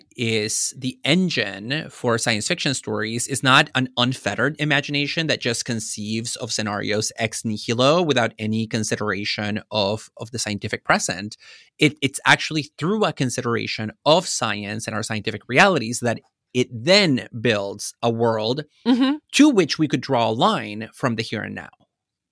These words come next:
Speaker 2: Yeah. And one of the really interesting things about that, too, is that, at least according to the science fiction author Ted Chiang, who actually wrote the short story Arrival, which I haven't read the short story.
Speaker 1: I
Speaker 2: I've
Speaker 1: also
Speaker 2: only seen
Speaker 1: haven't.
Speaker 2: the
Speaker 1: I
Speaker 2: film.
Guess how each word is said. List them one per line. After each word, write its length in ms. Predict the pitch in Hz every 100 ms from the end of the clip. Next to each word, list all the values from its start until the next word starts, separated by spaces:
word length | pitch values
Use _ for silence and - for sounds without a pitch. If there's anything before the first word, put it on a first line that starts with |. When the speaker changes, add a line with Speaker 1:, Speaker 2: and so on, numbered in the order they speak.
| _ _ _ - -
Speaker 2:
Yeah. 300 | 180 139 143 - - -
And 120 | 302
one 100 | 349
of 60 | 571
the 60 | 277
really 180 | 220 214
interesting 460 | 190 196 - 185
things 260 | 170 170 165 -
about 460 | 156 190 262 226
that, 200 | 170 113 -
too, 680 | - - 330 240 160 143 151 - - - -
is 240 | 254 240
that, 320 | 214 240 233 - _ _ -
at 80 | 254
least 300 | 285 403 440
according 420 | - 247 220 214
to 400 | - 208 180 180
the 100 | 180
science 340 | - 180 190
fiction 260 | 185 - 175 143
author 340 | 147 175 160
Ted 380 | - - 160 170
Chiang, 480 | - 180 165 185 208
who 240 | 202 202 - - _
actually 380 | 240 269 - 294
wrote 220 | 185 196
the 80 | 185
short 260 | - 180 170
story 500 | - 170 156 156 147 -
Arrival, 560 | 185 156 147 151 139 151
which 160 | 277 -
I 80 | 320
haven't 340 | 277 403 508
read 100 | 381
the 60 | 359
short 240 | 339 285
story. 200 | - 311
Speaker 1:
I 100 | 143
Speaker 2:
I've 60 | 160
Speaker 1:
also 160 | 170 170
Speaker 2:
only 160 | 147
seen 20 | 117 113
Speaker 1:
haven't. 140 | -
Speaker 2:
the 80 | -
Speaker 1:
I 40 |
Speaker 2:
film. 240 | 104 220